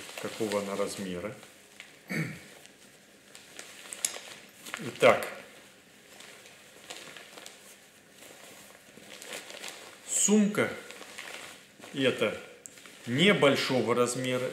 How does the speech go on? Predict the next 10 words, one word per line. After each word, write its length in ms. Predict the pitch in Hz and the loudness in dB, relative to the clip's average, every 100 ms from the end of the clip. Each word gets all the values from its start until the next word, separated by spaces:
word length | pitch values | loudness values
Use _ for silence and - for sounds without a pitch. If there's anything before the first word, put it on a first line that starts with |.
| - | 0
это 280 | 143 147 127 | 2 2 2
не 260 | 123 156 | 2 4
дорожная 840 | 147 110 120 113 120 120 - 110 101 | 4 6 6 6 6 4 4 0 -2
сумка 560 | - 127 123 107 98 90 - - - - - - - - - - - - | -4 -4 -4 -4 -6 -8 -12 -18 -20 -20 -20 -20 -20 -20 -20 -20 -20 -20
в 100 | - | -14
таком 340 | - - 120 117 | -14 -4 0 2
общем 320 | 117 - 110 98 - | 2 0 -4 -4 -4
принятом 440 | 113 113 104 104 95 - | -2 -2 -2 -6 -8 -4
понимании, 720 | 104 101 95 90 92 107 165 165 - - - - - - - - - - - - - - - - - - - - - | -4 -4 -4 -6 -6 -6 -8 -10 -14 -16 -18 -20 -20 -18 -16 -16 -14 -14 -14 -12 -12 -14 -16 -18 -20 -20 -18 -16 -10
но 440 | 113 143 202 247 | -4 2 2 2